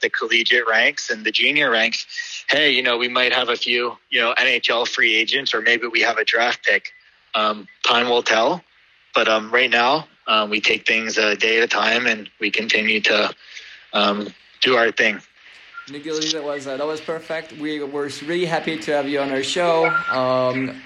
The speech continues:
Speaker 2: what can we say except, like, the best of, of luck for ninety-three Hockey Services?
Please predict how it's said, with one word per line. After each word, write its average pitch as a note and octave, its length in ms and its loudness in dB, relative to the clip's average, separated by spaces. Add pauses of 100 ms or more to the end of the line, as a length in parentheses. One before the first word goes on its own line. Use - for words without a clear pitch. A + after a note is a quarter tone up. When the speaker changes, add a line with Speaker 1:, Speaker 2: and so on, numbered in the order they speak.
Speaker 2:
what C4+ 320 2
can E3 240 -4
we E3+ 80 -2
say D#3 300 0
except, C#3 320 -2
like, C3 160 0
the C3 80 0
best F3+ 320 0
of, C#3+ 200 0
of C3+ 260 0
luck C#3 180 2
for A#2+ 400 -2
ninety-three C#3 420 -4
Hockey C3+ 220 0
Services? C#3+ 600 -2